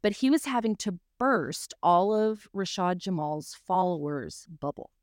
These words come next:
right? So he was like, "I loved Rashad Jamal, but I need y'all to know that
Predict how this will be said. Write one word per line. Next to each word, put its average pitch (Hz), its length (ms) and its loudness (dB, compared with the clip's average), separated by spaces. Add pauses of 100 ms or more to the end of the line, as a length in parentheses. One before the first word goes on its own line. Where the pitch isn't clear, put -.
(560)
right? 160 240 0
So 190 260 2
he 226 320 -2
was 208 300 -2
like, 170 320 0 (540)
"I 214 180 6
loved 226 640 2
Rashad 202 400 0
Jamal, 202 580 0 (500)
but 202 120 4
I 190 100 4
need 214 260 0
y'all 180 180 2
to 165 100 -2
know 180 880 2 (320)
that 170 300 0